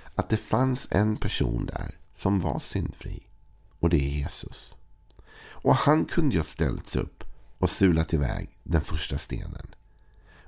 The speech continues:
Och till och med enligt sina egna ord hade det varit okej. Han var utan synd. Ändå väljer han att inte göra det.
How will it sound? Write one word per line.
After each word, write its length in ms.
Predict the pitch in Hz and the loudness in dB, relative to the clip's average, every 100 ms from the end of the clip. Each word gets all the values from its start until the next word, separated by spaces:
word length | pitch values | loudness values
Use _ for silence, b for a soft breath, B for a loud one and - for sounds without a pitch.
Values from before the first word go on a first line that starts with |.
| - | 0
Och 120 | 107 | 4
till 180 | 139 143 | 6 6
och 60 | |
med 160 | 110 78 | 6 6
enligt 240 | 78 76 | 4 2
sina 220 | - 87 | 2 4
egna 380 | 73 87 73 71 | 6 4 4 2
ord 240 | 76 123 113 | 2 0 0
hade 220 | 82 87 | 2 2
det 80 | 76 | 2
varit 180 | - | -2
okej. 380 | 71 - 80 - - | -4 -2 -2 -2 -2
Han 180 | 80 | 0
var 140 | 76 71 | 2 0
utan 280 | 73 64 71 | -2 -4 -4
synd. 380 | - 57 - - - - - - b b b b b b b b | -6 -8 -10 -16 -20 -20 -20 -20 b b b b b b b b
Ändå 420 | 131 123 101 98 | 6 6 4 4
väljer 500 | 98 92 73 60 65 | 4 6 6 4 2
han 300 | 73 67 - - | 2 0 -2 -6
att 180 | - - | -8 -2
inte 680 | - 110 73 71 - 95 - - - _ - | 2 2 2 -2 -2 0 0 -6 -20 _ -8
göra 420 | - - 50 50 | -2 0 -2 -6
det. 220 | 50 50 | -8 -10